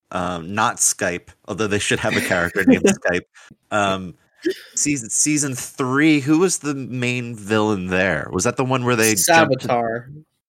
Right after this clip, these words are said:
Speaker 1: Savitar, which is, isn't that
Speaker 2: Just
Speaker 1: someone's name,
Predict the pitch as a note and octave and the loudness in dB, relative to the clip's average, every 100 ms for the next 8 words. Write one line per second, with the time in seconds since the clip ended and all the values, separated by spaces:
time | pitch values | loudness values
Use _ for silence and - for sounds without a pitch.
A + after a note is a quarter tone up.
0 | _ - G#2+ A#2 G#2 G2+ - F#2 E2 D2+ | _ 0 2 2 2 -4 -4 -4 -2 -4
1 | E2+ G2 - G2+ F#2+ - - - _ _ | -4 -4 -2 -2 0 -2 -2 -8 _ _
2 | C3 B2+ C#3 C#3 C#3+ D3 A#2+ A2+ G#2+ - | -2 -2 0 0 4 4 2 -4 -10 -16
3 | _ _ G#2 A2 G#2+ A2+ G#2+ E2+ | _ _ -6 -4 -2 -4 -8 -12